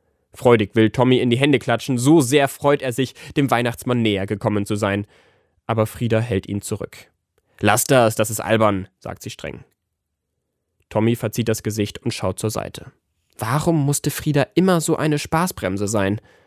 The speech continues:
Nach einer gefühlten Ewigkeit hält das Flugzeug endlich an. Eine Brücke fährt an die Tür und dann können sie endlich aussteigen. Tommy muss sich erst einmal strecken, aber Frieda drängelt schon von hinten. „Los, Tommy, lauf weiter, andere wollen hier auch raus.“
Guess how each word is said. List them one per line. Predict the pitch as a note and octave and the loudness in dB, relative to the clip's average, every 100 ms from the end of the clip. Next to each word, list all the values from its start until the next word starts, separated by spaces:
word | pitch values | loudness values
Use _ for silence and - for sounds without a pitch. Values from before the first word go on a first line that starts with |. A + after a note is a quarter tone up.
| _ _ _ _ _ _ _ _ _ | _ _ _ _ _ _ _ _ _
Nach | - C#3 | 0 0
einer | - C#3 C#3 | 2 2 4
gefühlten | C3+ E3 C3 | 4 4 4
Ewigkeit | - C#3+ C#3 - B2+ B2 - | 2 2 2 0 -2 0 0
hält | C3 | 0
das | B2 | 0
Flugzeug | - A2 - A2+ G#2+ - | -2 -4 0 -2 -2 -2
endlich | G#2+ G2 G#2 G#2 - | 0 0 -4 -4 -2
an. | G#2 F#2 - - - _ - | -2 -4 -8 -20 -20 _ -4
Eine | - A2+ | 2 2
Brücke | A2+ C#3 D3 | 4 4 4
fährt | B2+ C3 B2+ | 4 2 2
an | B2+ B2 | 2 0
die | A#2+ | 0
Tür | - C3 B2+ - | 0 2 2 0
und | B2+ | -2
dann | C#3+ F3+ | 0 -2
können | F#3 C#3+ C#3 | -2 0 0
sie | C#3+ - | -2 -6
endlich | A2 G#2+ - A2 - - | -4 -4 -4 -8 -8 -10
aussteigen. | F2+ - - E2 G2 G2+ _ _ _ _ _ _ _ | -8 -8 -6 -4 -4 -6 _ _ _ _ _ _ _
Tommy | - A2+ G2+ | 2 4 4
muss | G#2 A2 | 2 2
sich | A2+ B2 | 0 -2
erst | A2+ - | -4 -2
einmal | B2 G#2+ G#2 | -2 0 0
strecken, | - A#2 B2 A#2+ - | 0 0 0 -2 2
aber | C3 | 2
Frieda | B2+ - F3 D3 | 2 0 2 2
drängelt | B2+ A2+ G#2+ | 2 0 0
schon | - G#2+ | -2 -6
von | - A#2 | -4 -4
hinten. | B2+ - D#2+ D#2+ _ _ _ _ _ _ _ - | -4 -10 -16 -20 _ _ _ _ _ _ _ 4
„Los, | B2+ D#3 | 6 6
Tommy, | - C3 B2+ B2 | 4 2 4 4
lauf | B2+ B2+ | 4 2
weiter, | G#2+ C3 C3+ A#2+ A#2+ | 0 0 2 2 2
andere | B2 C#3 B2+ A#2+ | 2 2 2 2
wollen | A#2+ | 2
hier | B2+ A2+ | 0 0
auch | A2 A2 | 0 -2
raus.“ | G2 G#2 G#2 - | -2 -2 -2 -8